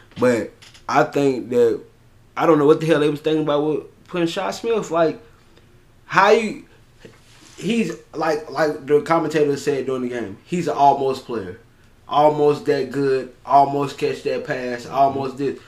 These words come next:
Speaker 1: We can't have almost. We need perfect. We need game day ready. That's what we need.
Speaker 2: Right.
Speaker 1: That's
Speaker 2: And at this point, like,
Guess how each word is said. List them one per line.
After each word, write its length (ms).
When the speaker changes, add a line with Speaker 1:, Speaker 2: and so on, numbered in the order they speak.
Speaker 1:
We 140
can't 240
have 320
almost. 460
We 80
need 260
perfect. 400
We 100
need 320
game 320
day 140
ready. 400
That's 200
what 100
we 100
need. 160
Speaker 2:
Right. 260
Speaker 1:
That's 300
Speaker 2:
And 100
at 220
this 200
point, 280
like, 300